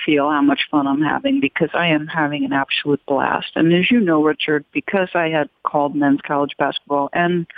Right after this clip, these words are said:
women's college basketball, both of which have meant so much to me, um, that was a difficult decision to, to, to give that up. But I, I've had a long time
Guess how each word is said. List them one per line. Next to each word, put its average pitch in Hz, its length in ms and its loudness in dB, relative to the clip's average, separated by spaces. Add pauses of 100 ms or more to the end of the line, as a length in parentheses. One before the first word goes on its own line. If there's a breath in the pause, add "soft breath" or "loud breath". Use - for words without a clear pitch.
(280 loud breath)
women's 151 420 2
college 139 380 -4
basketball, 135 440 -2
both 156 340 0
of - 120 -8
which 135 180 -6
have 139 140 -10
meant 139 320 -2
so 151 100 0
much 135 300 -2
to 135 80 -4
me, 127 380 2 (720 loud breath)
um, 127 580 0 (360 loud breath)
that 185 260 -2
was 170 160 0
a 160 100 2
difficult 151 520 -4
decision 131 580 -2 (120)
to, 127 420 0 (220)
to, 123 400 2 (380 loud breath)
to 165 120 0
give 139 240 0
that 120 200 0
up. - 160 -2 (200)
But 165 140 -2
I, 208 200 0
I've 220 200 -2
had 214 140 -2
a 156 60 0
long 156 420 2
time 143 540 0